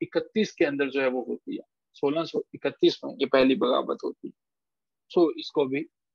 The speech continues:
वो suppress कर देता है। शाहजहां की शादी जो है वो अर्जुमंद बानो बेगम के साथ होती है। मुझे पहले तो ये बताइएगा कि ये अर्जुमंद बानो बेगम जो है वो कौन थी,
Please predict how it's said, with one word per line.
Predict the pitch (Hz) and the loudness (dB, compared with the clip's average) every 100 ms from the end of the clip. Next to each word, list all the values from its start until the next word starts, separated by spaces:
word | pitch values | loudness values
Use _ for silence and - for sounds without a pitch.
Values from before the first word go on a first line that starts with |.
| _ - | _ 0
वो | 143 127 - _ _ _ | 4 4 2 _ _ _
suppress | - 165 160 151 - - | -6 -6 2 2 0 -2
कर | 120 | -2
देता | 110 120 117 131 | 0 -4 -4 -10
है। | 135 _ _ _ _ _ _ _ _ _ _ _ _ _ - | -12 _ _ _ _ _ _ _ _ _ _ _ _ _ -8
शाहजहां | - 156 185 226 277 | 0 0 2 0 0
की | 226 185 - _ _ - | -8 -12 -12 _ _ -6
शादी | 147 139 151 | 2 2 4
जो | 190 185 | 2 2
है | 160 147 | 2 0
वो | 151 156 - | -2 -8 0
अर्जुमंद | 147 147 170 180 202 156 | 0 2 -2 -2 -8 -6
बानो | 127 123 170 214 | -2 -2 -2 0
बेगम | 170 156 147 | 2 2 -2
के | 147 | -4
साथ | 151 139 131 | -2 0 -2
होती | 131 127 - 143 | -2 -8 -6 -4
है। | 131 - _ _ _ _ - | -4 -6 _ _ _ _ -8
मुझे | 135 170 | 2 4
पहले | 170 165 190 | 4 4 2
तो | 196 | 2
ये | 202 | 0
बताइएगा | 180 170 190 208 202 214 | 0 0 0 2 2 2
कि | 202 | 2
ये | 202 | -2
अर्जुमंद | - 139 143 147 190 208 165 | 0 -2 -2 -4 -8 -6 -2
बानो | 135 143 190 | -2 -2 0
बेगम | 180 170 180 | 2 2 -2
जो | 170 165 | -4 -4
है | 170 | -2
वो | 165 | -4
कौन | 156 139 131 | -4 -8 -8
थी, | 123 117 | -14 -16